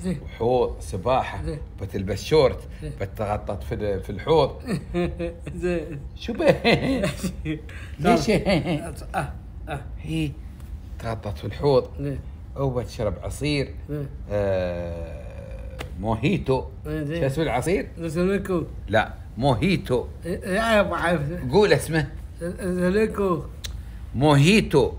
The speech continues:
Speaker 1: زينكو، أعرف.
Speaker 2: موهيتو.
Speaker 1: مو-
Speaker 2: عصير، العصير شو اسمه؟
Speaker 1: زينكو.
Speaker 2: هب مراكو، موهيتو.
Speaker 1: يهوكي.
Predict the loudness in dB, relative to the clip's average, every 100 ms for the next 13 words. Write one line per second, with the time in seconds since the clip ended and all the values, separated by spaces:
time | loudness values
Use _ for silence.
0 | -10 -6 0 4 4 6 6 4 0 4
1 | 6 8 6 0 -2 0 8 10 10 8
2 | 2 2 2 2 2 -2 -4 _ -20 -20
3 | -18 -16 -14 -12 -12 -10 -12 -12 -12 -12
4 | -16 -16 -14 -10 -2 2 4 4 4 4
5 | 4 2 -10 -14 -12 -12 -12 -12 -8 -6
6 | -2 4 8 8 6 2 -2 0 2 2
7 | 4 2 0 2 0 2 4 6 8 6
8 | 2 -2